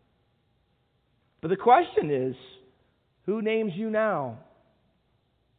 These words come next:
God or Babylon?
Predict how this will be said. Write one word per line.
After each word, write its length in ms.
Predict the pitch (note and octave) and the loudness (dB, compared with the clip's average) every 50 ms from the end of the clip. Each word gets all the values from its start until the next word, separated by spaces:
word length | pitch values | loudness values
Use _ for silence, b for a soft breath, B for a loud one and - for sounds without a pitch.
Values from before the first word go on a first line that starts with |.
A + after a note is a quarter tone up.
| _ _ _ _ _ _ _ _ _ _ _ _ _ _ _ _ _ _ _ _ _ _ _ - | _ _ _ _ _ _ _ _ _ _ _ _ _ _ _ _ _ _ _ _ _ _ _ -6
God 580 | - E3 E3 F3 F#3+ G3+ G#3+ A#3+ D4 D4 A3 - - - - _ _ _ _ _ _ _ _ _ _ - | 0 2 4 4 4 4 4 2 2 -2 -8 -14 -16 -20 -20 _ _ _ _ _ _ _ _ _ _ -12
or 100 | - D3+ | -8 -4
Babylon? 800 | C#3 G3 A3 A3+ G#3 E3 D3 C3+ C3 C3 B2+ A2+ G#2 G#2 G#2+ | -2 0 2 2 2 0 0 -4 -6 -8 -10 -12 -14 -16 -18